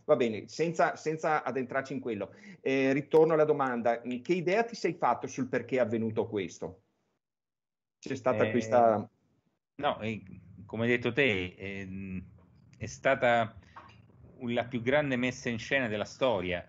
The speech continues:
Speaker 2: fermo restando che i morti sono stati, le, le torri sono crollate, cioè non, non, non sto negando questo, anzi, ma, ehm, è stata qualcosa che ci ha terrorizzato, che doveva terrorizzarci,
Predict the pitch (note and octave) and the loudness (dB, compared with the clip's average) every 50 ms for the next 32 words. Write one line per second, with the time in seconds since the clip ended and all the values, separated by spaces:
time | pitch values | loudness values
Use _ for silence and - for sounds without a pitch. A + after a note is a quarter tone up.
0 | _ _ - A#2+ A#2+ A#2 A2 A2 G#2 - - D3 C#3 C3 A#2 G#2+ F2+ F#2 F#2+ F#2 | _ _ -6 -4 -2 -2 -2 -4 -2 0 0 2 2 2 0 -4 -4 -6 -8 -8
1 | G2 G2 G#2+ G#2+ G2+ F#2 - E2 D#2 E2+ E2+ F2 - - B2 B2 A2 G#2 F#2 F2 | -8 -8 -6 -6 -6 -6 -10 -14 -12 -12 -12 -10 -2 0 0 0 0 0 -4 -6
2 | F2 D#2+ F2 F#2 F#2 F#2 A2 G2+ F2 F#2 F#2 F2+ G2 A2 A#2 G2 F#2+ F#2 - - | -8 -8 -10 -8 -8 -6 -6 -6 -6 -6 -6 -4 0 0 0 0 0 -4 -8 -8
3 | G2 G2+ G#2 G2+ G2+ G#2+ A2+ A2 G#2 E2+ - B2+ A#2+ G2+ - - - A2 F#2 F2+ | -8 -8 -8 -6 -6 -6 -6 -6 -8 -10 -8 -8 -8 -8 -6 -6 -4 -4 -4 -2
4 | F2 F#2 F#2+ F#2 F2 F2 - - G2 F#2+ F2 - - E2 D2+ - - G#2+ G#2+ F#2+ | -2 -2 -2 -2 -2 -4 -4 -4 -4 -4 -4 -6 -10 -14 -16 -8 -4 -2 -2 -2
5 | E2 D#2+ D2+ D2+ - - - - - _ _ - - - - - - - - - | -2 -6 -10 -14 -16 -18 -20 -20 -20 _ _ -20 -20 -20 -20 -20 -20 -20 -20 -20
6 | _ _ _ _ _ _ - F#2 G#2 C3 C#3 C3+ A#2+ G#2 F#2+ E2+ - - _ _ | _ _ _ _ _ _ -8 -2 2 2 4 4 4 2 0 -2 -6 -12 _ _
7 | _ _ _ _ _ - F2 F#2 F#2 F2+ F2+ F2+ F2+ F2+ F2+ F2 F2+ F2+ F2+ F2 | _ _ _ _ _ -14 -12 -10 -8 -8 -8 -8 -8 -8 -8 -8 -8 -8 -8 -8
8 | D#2+ D#2+ - - - - _ - - - - _ _ _ _ _ - G#2+ G#2 - | -10 -12 -18 -20 -20 -20 _ -20 -20 -20 -20 _ _ _ _ _ -8 -8 -8 -8
9 | - - - C#3 B2+ A2 F#2+ - G2 F2+ - _ - A#2 A#2 A2+ A2+ - - C3 | -4 0 2 4 4 4 2 0 -2 -4 -4 _ -4 -2 -2 -2 -4 -4 -2 0
10 | C3+ C#3 C#3+ B2 C3+ B2+ B2 B2 - A2+ G#2+ A2 A2 A2 - - - - A#2 A2+ | 0 0 0 0 0 -2 -2 -2 -4 -4 -4 -2 -4 -6 -8 -12 -8 -2 0 0
11 | A2+ A2 A2+ - A2 G2+ G2 F#2+ F#2+ F#2 F2 F2 F2 D#2+ C#2 C#2+ - D2 D2 D#2+ | 0 0 -2 -4 -4 -4 -4 -4 -6 -8 -6 -4 -2 -2 -2 -2 -4 -8 -8 -6
12 | D#2+ F#2 G#2+ A2 E2 F2+ E2+ D#2+ D#2 D#2 D2+ D2+ D#2 D2 C2+ C2+ - - - - | -2 0 0 0 0 0 -2 -2 -4 -4 -4 -4 -4 -2 -2 -4 -8 -12 -12 -8
13 | - G2+ G#2+ G#2+ | -8 -8 -8 -10